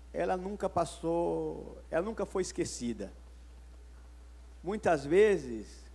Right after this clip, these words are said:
como disse o João Zafalão aqui, foram feitos atos na frente da, da delegacia,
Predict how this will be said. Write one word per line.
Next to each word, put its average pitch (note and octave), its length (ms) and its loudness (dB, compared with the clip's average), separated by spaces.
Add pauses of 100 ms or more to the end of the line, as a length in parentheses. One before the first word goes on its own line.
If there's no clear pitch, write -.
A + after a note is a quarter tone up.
(140)
como D#3 220 -4
disse D3 260 -4
o C#3 40 0
João C3+ 520 2
Zafalão B2+ 460 -2
aqui, F3+ 480 -4
foram D3+ 180 0
feitos D3 320 0
atos C#3 480 2 (460)
na B2+ 160 -2
frente C#3 500 -4
da, A#2+ 920 -2
da A#2 100 -2
delegacia, F3+ 880 2